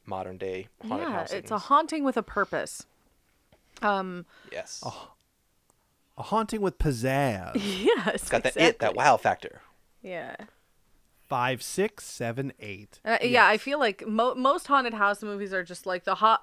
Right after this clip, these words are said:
Speaker 2: the house is haunted by someone who died there,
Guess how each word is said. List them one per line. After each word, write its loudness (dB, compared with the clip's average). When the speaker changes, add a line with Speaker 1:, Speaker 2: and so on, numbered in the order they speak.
Speaker 2:
the 4
house 6
is -6
haunted 0
by 2
someone 0
who -2
died 6
there, 2